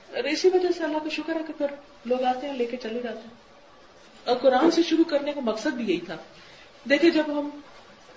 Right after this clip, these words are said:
فقہ پہ آتے ہیں اور چیزوں پہ آتے ہیں، تاریخ پہ آتے ہیں، لوگ اپنی اپنی چیزیں لے کے بیٹھ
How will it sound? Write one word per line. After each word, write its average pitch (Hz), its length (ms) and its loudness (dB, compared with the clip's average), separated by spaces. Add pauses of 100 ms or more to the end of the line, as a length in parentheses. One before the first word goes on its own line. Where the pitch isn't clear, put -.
فقہ 359 260 4
پہ 320 60 2
آتے 254 280 6
ہیں 247 160 -4 (240)
اور 262 260 8
چیزوں 302 220 6
پہ 294 120 4
آتے 233 240 6
ہیں، 233 100 2
تاریخ 254 360 6
پہ 294 60 2
آتے 240 220 6
ہیں، 240 80 4
لوگ 233 200 10 (140)
اپنی 208 280 -2
اپنی 202 180 -2
چیزیں 185 300 -4
لے 165 80 -2
کے 170 140 -8
بیٹھ 151 160 -6